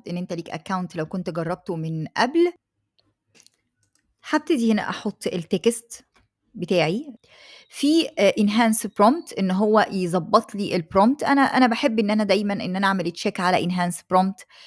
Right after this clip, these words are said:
إن هو يظبط لي الأمر نفسه بشكل يطلع لي بيه النتيجة كويسة. وفي كمان ممكن أعلم على لوب علشان الفيديو يفضل شغال ما يقفش مثلا بعد الوقت بتاعه ما يخلص. وبعد كده هبتدي إن أنا،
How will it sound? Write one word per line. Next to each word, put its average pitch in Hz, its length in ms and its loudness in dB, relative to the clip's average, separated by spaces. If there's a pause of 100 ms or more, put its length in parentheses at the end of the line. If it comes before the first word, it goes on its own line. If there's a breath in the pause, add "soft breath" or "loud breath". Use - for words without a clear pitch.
(240 loud breath)
إن 185 120 0
هو 196 220 0
يظبط 180 420 -2
لي 190 60 -2
الأمر 175 540 0
نفسه 175 360 -4
بشكل 165 640 -4 (460)
يطلع 180 380 -2
لي 165 120 -2
بيه 165 320 -8
النتيجة 170 360 -2
كويسة. 170 540 0 (440 loud breath)
وفي 269 240 0
كمان 294 300 4
ممكن 285 240 0
أعلم 240 360 4
على 190 240 0
لوب 247 280 -2
علشان 180 480 0
الفيديو 180 580 -2
يفضل 170 240 -4
شغال 180 540 0
ما 185 80 4
يقفش - 440 -2
مثلا 180 500 -4
بعد 180 300 -2
الوقت - 500 -6 (140)
بتاعه 175 440 0 (180)
ما 165 100 -4
يخلص. 226 480 -2 (600 soft breath)
وبعد 220 580 0
كده 202 320 -2
هبتدي 180 480 -4
إن 160 120 -6
أنا، 190 420 -2